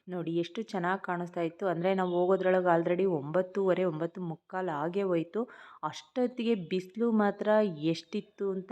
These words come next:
ಹೇಳೋದಕ್ಕೆ ಸಾಧ್ಯವಿಲ್ಲ, ಅಷ್ಟು ಬಿಸಿಲಿತ್ತು. ಅಂದ್ರೆ ಇಲ್ಲಿಗೆ ಒಬ್ಬೊಬ್ರೇ ಬಂದು ಮನ್ದೇವ್ರು ಅಂತಲೂ ಪೂಜೆ ಮಾಡ್ಸೋದು ಭಯ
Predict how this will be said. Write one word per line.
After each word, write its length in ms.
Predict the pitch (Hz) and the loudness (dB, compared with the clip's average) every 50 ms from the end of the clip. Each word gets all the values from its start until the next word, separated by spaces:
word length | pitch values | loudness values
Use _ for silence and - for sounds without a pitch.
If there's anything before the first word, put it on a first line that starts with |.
| 202 202 | -4 -4
ಹೇಳೋದಕ್ಕೆ 1040 | 202 196 170 147 147 151 151 170 185 202 208 208 180 208 202 196 202 - 196 190 | -2 -4 -4 -4 -4 -2 0 2 4 4 4 4 2 0 -2 -4 -2 -4 -6 -6
ಸಾಧ್ಯವಿಲ್ಲ, 600 | 190 - 185 175 165 160 175 170 165 165 156 170 185 - - _ - | -6 -4 -4 -4 -4 -4 -4 -4 -4 -2 -4 -4 -4 -6 -6 _ -16
ಅಷ್ಟು 480 | 151 - - - _ _ - 262 254 | -16 -16 -16 -16 _ _ -6 -6 -4
ಬಿಸಿಲಿತ್ತು. 600 | 220 208 202 - - - 175 165 165 - _ 247 262 - - - - - 240 - - | -4 -4 -6 -8 -8 -8 -10 -10 -10 -8 _ -10 -10 -10 -16 -20 -20 -20 -18 -12 -8
ಅಂದ್ರೆ 460 | 247 233 226 233 233 240 233 233 233 | -4 -2 0 2 2 4 4 4 2
ಇಲ್ಲಿಗೆ 260 | 226 214 208 220 226 | 2 2 4 6 6
ಒಬ್ಬೊಬ್ರೇ 560 | 220 208 180 160 165 196 208 190 196 214 214 | 6 6 6 4 6 4 4 6 6 4 4
ಬಂದು 360 | 196 196 190 185 185 190 202 202 | 4 2 0 0 2 2 2 2
ಮನ್ದೇವ್ರು 640 | 190 170 156 156 170 180 196 196 196 196 185 185 | 2 0 0 2 4 6 8 8 8 8 6 4
ಅಂತಲೂ 320 | 185 180 175 185 180 185 | 2 2 0 0 -2 -2
ಪೂಜೆ 360 | 185 - 165 156 160 160 196 196 | -2 -2 -2 -2 2 4 6 6
ಮಾಡ್ಸೋದು 460 | 185 180 180 170 175 180 175 180 180 | 6 4 0 0 0 0 2 2 0
ಭಯ 340 | 165 151 151 143 135 143 | -2 -4 -6 -6 -2 2